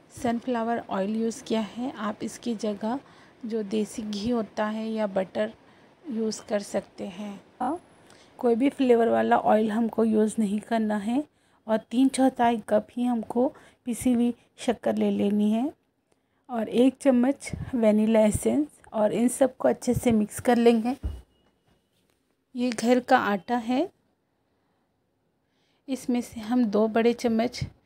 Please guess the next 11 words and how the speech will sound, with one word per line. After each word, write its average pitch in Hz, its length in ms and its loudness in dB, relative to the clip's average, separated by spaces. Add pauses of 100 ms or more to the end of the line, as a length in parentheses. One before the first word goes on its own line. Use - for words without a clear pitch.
(300)
गेहूं 226 300 -2
का 220 160 2
आटा 202 260 0
निकाल 214 400 -4
लेंगे 233 520 0 (1900)
और 214 500 2 (400)
सेम 262 240 4
क्वांटिटी 254 540 4
में 247 140 0
हमको 226 440 -6
इसमें 233 440 -2